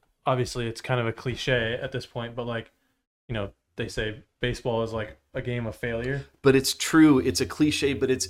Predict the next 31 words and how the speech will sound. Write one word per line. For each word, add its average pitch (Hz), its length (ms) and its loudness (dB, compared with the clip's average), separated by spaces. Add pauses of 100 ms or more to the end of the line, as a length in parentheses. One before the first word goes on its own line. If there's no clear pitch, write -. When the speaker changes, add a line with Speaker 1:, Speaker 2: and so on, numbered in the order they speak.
Speaker 2:
it's 131 240 -2
just - 440 -4
Speaker 1:
Yeah. 135 180 0
Speaker 2:
true 147 460 6
about 113 460 0
our 107 180 2
game. 92 340 -6
Speaker 1:
Yeah, 156 120 2
exactly. 123 480 2
And 113 140 -2
I 113 60 -2
think, 127 280 -2
and 139 100 -2
I 123 60 2
think 139 300 -2
that's 120 400 0 (560)
also 147 320 2
part 151 180 4
of 151 60 2
the 147 80 0
problem 151 320 2
is, 120 120 -2
like, 117 220 -2 (260)
we're 139 120 0
expecting, 135 460 -2
like, 127 240 -4
kids 127 340 0
to 131 80 -6
be 120 180 -4
able 117 200 -2
to 117 400 -4